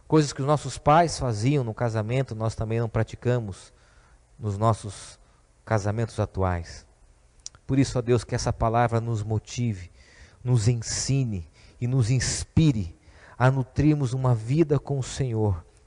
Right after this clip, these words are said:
dentro das nossas casas, no nosso lar. Ó Deus, aqui estão casamentos quebrados, frágeis, pessoas que estão enfrentando problemas emocionais,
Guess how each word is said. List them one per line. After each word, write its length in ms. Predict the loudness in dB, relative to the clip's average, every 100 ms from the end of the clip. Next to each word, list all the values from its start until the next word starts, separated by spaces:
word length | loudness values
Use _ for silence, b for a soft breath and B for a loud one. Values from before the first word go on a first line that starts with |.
| -20
dentro 560 | -2 2 4 2 -4
das 240 | 0 0 0
nossas 380 | -4 -4 -6 -4
casas, 720 | 0 2 2 -2 -6 -12 -16 b b b
no 80 | -4
nosso 320 | -2 -4 -4
lar. 360 | -2 -2 -6 -16 -20 -20 -20 -20 -20 _ -20 -20 _ -20 b b b -4
Ó 80 |
Deus, 220 | 4 4 4
aqui 140 | -4
estão 220 | -4 -4
casamentos 720 | -2 -2 -2 0 0 -2 -10
quebrados, 760 | -6 -4 2 4 6 4 -2 -10
frágeis, 680 | 0 4 4 4 0 -4 -6
pessoas 420 | -6 0 0 0
que 80 | -4
estão 180 | -2
enfrentando 380 | 0 0 0 -2
problemas 580 | 0 2 2 0 -2 -6 B B B -2
emocionais, 1160 | 2 2 2 0 2 4 4 0 -4 -12 -16